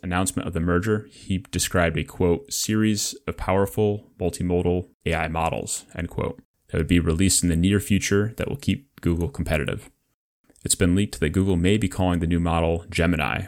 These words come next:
which will be separate from Google Bard. So far, we can only guess what exactly will be going into these new models. It's common for technology companies to iterate on versions of their models until they're performant.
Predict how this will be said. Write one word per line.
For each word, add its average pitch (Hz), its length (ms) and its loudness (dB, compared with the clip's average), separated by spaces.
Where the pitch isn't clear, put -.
which - 160 -6
will 85 80 -4
be 82 80 -2
separate - 560 0
from - 140 -6
Google 80 260 -4
Bard. 76 460 -2
So 98 200 0
far, 117 380 -2
we 92 100 -2
can - 120 -2
only 87 240 0
guess 95 340 2
what 82 140 0
exactly 87 500 0
will 101 220 -6
be 85 120 -2
going 82 300 -2
into 87 140 -6
these 80 260 -6
new 80 140 -4
models. - 580 -4
It's - 140 -4
common 101 400 0
for 90 160 0
technology 90 560 -2
companies 85 460 -2
to - 120 -8
iterate 101 400 2
on 85 140 -6
versions 87 480 2
of 90 60 -2
their 92 100 0
models 92 400 -2
until 80 300 0
they're 80 100 0
performant. - 560 -4